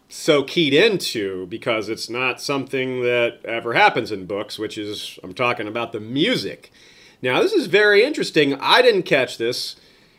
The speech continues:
Our good friend Lucifer Means Lightbringer pointed me to a thread on Reddit made by, uh, Reddit user Vic Student. It was also pointed out by YouTube commenter Javier Garcia,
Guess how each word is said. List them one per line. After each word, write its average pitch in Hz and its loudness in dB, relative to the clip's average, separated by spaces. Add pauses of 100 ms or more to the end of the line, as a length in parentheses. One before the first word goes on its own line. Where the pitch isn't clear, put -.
(560)
Our 147 4
good 190 4
friend 175 4
Lucifer 165 4
Means 151 0
Lightbringer 147 2
pointed 156 0
me 139 -2
to 143 0
a 123 2
thread 160 4
on 127 0
Reddit 156 2
made 131 -2
by, 123 2 (100)
uh, 107 -4
Reddit 127 -2
user 120 -4
Vic 147 0
Student. 196 -2 (240)
It 127 -2
was 123 -2
also 214 6
pointed 180 2
out 160 6
by 135 2
YouTube 151 -4
commenter 143 -2
Javier 147 2
Garcia, 123 0